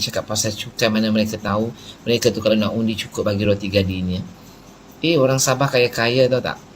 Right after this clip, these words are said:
Ramai orang yang kaya-kaya dekat bandar-bandar besar mereka. Itulah, eh, orang Sabah. Ah, itulah. Tak tahu nak cakap apa. Tapi memang tabiat lah. Kalau dah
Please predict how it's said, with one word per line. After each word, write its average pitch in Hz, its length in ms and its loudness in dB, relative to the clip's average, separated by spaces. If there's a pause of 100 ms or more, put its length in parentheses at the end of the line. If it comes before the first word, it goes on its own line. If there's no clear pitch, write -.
(220)
Ramai 123 480 0
orang 107 240 2
yang 98 80 -2
kaya-kaya 98 480 0 (320)
dekat - 160 -8
bandar-bandar 104 400 0
besar 95 320 -2
mereka. 95 400 -8 (1120)
Itulah, 117 400 0
eh, 185 80 0
orang 135 240 2
Sabah. 156 320 2 (3500)
Ah, 92 240 -2
itulah. 95 400 -2
Tak 127 160 -4
tahu 143 80 2
nak 95 140 0
cakap - 260 -6
apa. 87 120 -8 (520)
Tapi 143 320 2
memang 117 240 2
tabiat 104 320 2
lah. 101 320 -4
Kalau 101 240 0
dah 95 320 -4